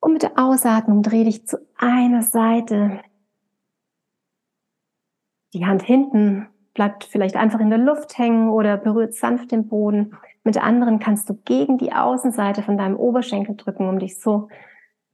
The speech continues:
in den Drehsitz noch ein bisschen intensiver hineinzubringen.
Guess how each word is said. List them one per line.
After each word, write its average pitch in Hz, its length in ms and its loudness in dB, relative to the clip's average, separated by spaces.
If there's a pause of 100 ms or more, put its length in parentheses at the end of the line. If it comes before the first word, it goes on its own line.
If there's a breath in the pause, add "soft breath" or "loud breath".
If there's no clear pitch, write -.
in 233 300 2
den 202 180 2
Drehsitz 202 680 0
noch 190 340 -4
ein 196 140 -4
bisschen 190 480 -6 (540)
intensiver 208 680 0
hineinzubringen. 196 1040 -2